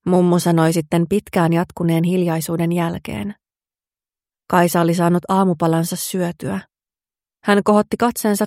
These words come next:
tyhjästä lautasesta. "Mitä, veli?" "Hän soitti jo eilen, mutta unohdin mainita.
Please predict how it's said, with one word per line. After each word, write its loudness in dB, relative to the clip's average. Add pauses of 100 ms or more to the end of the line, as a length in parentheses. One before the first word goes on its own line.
(100)
tyhjästä -2
lautasesta. -4 (1300)
"Mitä, 2
veli?" 0 (960)
"Hän 0
soitti 2
jo 4
eilen, 4
mutta 0
unohdin 2
mainita. 0